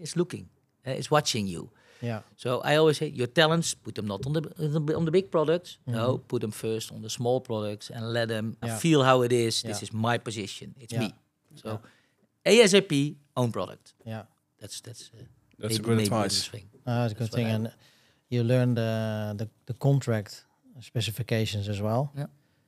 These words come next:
Speaker 2: You become aware of, uh, logistical constraints. Uh, I, <clears throat> I traded at some stage, uh,
Speaker 1: <laughs>
Speaker 2: sunflower meal,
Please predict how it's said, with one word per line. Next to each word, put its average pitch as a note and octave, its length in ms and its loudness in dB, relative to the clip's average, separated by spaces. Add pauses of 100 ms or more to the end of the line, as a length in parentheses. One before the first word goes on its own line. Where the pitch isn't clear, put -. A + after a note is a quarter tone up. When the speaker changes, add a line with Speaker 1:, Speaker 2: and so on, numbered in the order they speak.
(260)
Speaker 2:
You G#2 460 -2
become A2+ 340 0
aware A2 380 0
of, G#2 200 -4
uh, G#2 60 -2
logistical A2+ 640 -2
constraints. B2 720 -6 (500)
Uh, A#2 40 0
I, G#2+ 420 -4 (240)
<clears throat> C3 300 2 (280)
I A#2 100 0
traded A#2 420 4
at A2+ 120 0
some A#2 220 2
stage, A2 380 -2
uh, A2+ 140 -2
Speaker 1:
<laughs> - 120 -2
Speaker 2:
sunflower A#2 460 2
meal, C3 380 -2